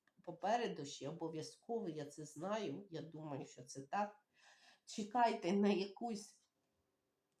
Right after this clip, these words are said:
незвичайну подію, яка принесе вам,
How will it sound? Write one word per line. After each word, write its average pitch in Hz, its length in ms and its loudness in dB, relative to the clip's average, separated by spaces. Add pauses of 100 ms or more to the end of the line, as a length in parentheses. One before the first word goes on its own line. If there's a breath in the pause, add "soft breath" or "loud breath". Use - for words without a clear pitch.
(880)
незвичайну 202 1000 2
подію, 196 500 -2
яка 170 240 0
принесе 160 720 -2
вам, 170 280 -4